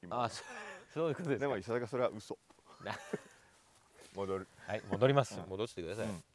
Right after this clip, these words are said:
Speaker 1: うん。
Speaker 2: ヘビースモーカーはヘビースモーカーだもんね、もう。
Speaker 1: そうだね。
Speaker 2: なんか、まあ、そっから話広がらんでちょっと戻るわ。
Speaker 1: 本当に月一日一箱じゃもう収まっ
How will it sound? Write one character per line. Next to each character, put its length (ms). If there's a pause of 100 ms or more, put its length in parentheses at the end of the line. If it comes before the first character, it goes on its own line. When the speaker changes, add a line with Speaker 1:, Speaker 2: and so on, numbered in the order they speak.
Speaker 1:
う 40
ん。 140 (760)
Speaker 2:
ヘ 120
ビ 160
ー 40
ス 100
モ 140
ー 20
カ 100
ー 20
は 100
ヘ 120
ビ 100
ー 40
ス 100
モ 120
ー 40
カ 60
ー 40
だ 80
も 80
ん 60
ね、 100
も 140
う。 20 (800)
Speaker 1:
そ 80
う 40
だ 120 (120)
ね。 120 (180)
Speaker 2:
な 80
ん 120
か、 220 (280)
ま 100
あ、 60
そ 80
っ 40
か 100
ら 40
話 340
広 280
が 40 (120)
ら 40
ん 40
で 80
ち 40
ょ 40
っ 20
と 80
戻 220
る 80
わ。 80 (160)
Speaker 1:
本 260
当 120
に 200 (300)
月 200 (200)
一 160
日 520
一 120 (100)
箱 200
じ 100
ゃ 60
も 200
う 60
収 80
ま 140
っ 40